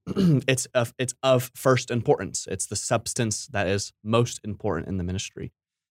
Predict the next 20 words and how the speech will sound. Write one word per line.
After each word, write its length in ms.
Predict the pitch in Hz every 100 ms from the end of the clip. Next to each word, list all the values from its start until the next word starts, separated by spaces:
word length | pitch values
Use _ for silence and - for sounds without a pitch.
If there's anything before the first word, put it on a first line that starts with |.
| _ -
And 280 | 117 110 120
that, 140 | 139
that's 220 | 143 156
one 80 | 175
of 60 | 135
the 60 | 117
hallmarks 400 | 123 113 107 -
that 80 | 104
I 60 |
think 240 | - 117 104
of 100 | 98
when 80 | 101
I 80 |
think 220 | 104 110 98
of 100 | 101
gospel-centered. 560 | 98 - 98 117 110
I 60 | 104
do 140 | 117
think 260 | 113 110 98
that 220 | 98 90